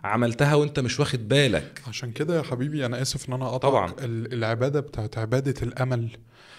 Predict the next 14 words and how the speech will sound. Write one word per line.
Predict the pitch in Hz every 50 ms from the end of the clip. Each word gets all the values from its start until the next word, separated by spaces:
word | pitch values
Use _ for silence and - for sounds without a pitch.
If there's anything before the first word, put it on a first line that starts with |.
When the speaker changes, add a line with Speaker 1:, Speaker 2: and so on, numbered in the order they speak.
| - - - - -
Speaker 2:
لما | 123 117 113 113 107 107 107 104 104 107 - - -
سيدنا | - - - 139 135 135
النبي | 123 127 135 131
عليه | 123 120 120 127
الصلاة | 131 - - - 123 127 127 -
والسلام | 123 - - 117 120 131
في | 123 - -
الحديث، | 123 - - - 104 127 127 127
بص، | 127 131 151 - - -
فتح | - - - - 143 - -
لك | 143 123 117 113 - - - - - -
أقوى | - - - - - 139 123
الأبواب | 120 - 117 110 - - 107 107 - - - - - - _ _ _ _ _ _ _ _ _ _ _ _ -
للتوبة. | 127 113 - - 117 101 98 -